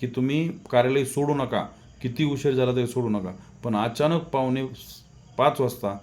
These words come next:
अनेक मेसेज फिरला की सध्या जी कार्यमुक्तीची प्रोसेस चालू आहे त्याला आता स्थगिती मिळालेली आहे, कुणीही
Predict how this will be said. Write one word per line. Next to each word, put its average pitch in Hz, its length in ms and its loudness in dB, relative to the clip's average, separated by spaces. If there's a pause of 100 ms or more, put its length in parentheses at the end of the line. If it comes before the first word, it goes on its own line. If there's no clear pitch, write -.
(380)
अनेक 139 280 0
मेसेज 123 360 -4
फिरला 101 340 -4 (360)
की 131 140 -4
सध्या 131 640 2 (520)
जी 113 60 -8
कार्यमुक्तीची 120 640 0
प्रोसेस 113 380 -6
चालू 110 280 -2
आहे 120 180 0
त्याला 110 260 -4
आता 107 200 -4
स्थगिती 139 440 -4
मिळालेली 139 320 0
आहे, 147 520 -4
कुणीही 156 600 2